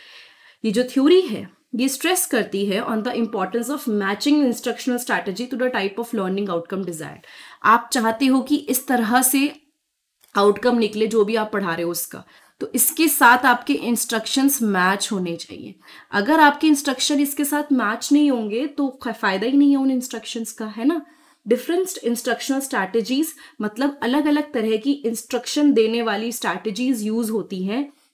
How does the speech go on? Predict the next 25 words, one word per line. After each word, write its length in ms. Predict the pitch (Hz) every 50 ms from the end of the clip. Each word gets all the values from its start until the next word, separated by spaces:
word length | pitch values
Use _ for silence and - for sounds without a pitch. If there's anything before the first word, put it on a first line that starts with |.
| _ -
कॉग्निटिव 680 | 262 247 226 220 220 247 269 285 285 302 311 302 285 - -
यानी 220 | 254 208 202 208 214
माइंड 380 | 208 180 180 208 233 247 247
से 120 | - 269 247
रिलेटेड, 640 | 247 233 226 220 214 214 214 220 214 220 214 190
या 200 | 196 208 202 185
अगर 180 | 190 190 202 196
आप 200 | 196 190 196 -
कोई 140 | - 214 214
स्किल्स 440 | 208 - - 240 226 226 220 226 -
शो 180 | - 233 214
कर 200 | 208 214 208 196
रहे 100 | 185 196
हो 80 | 202 202
बोलने 460 | 185 196 202 202 208 214 214 214 214
वाले, 320 | 208 196 185 185 190 190
या 240 | 190 196 196 196 190
आप 160 | 185 190 185 -
हाथों 260 | - 190 185 185 214
से 140 | 214 - 240
कोई 120 | 240 226
चीज़ 300 | 220 220 208 208 208 -
कर 140 | - 202 175
रहे 80 | 180 202
हो, 140 | 233 254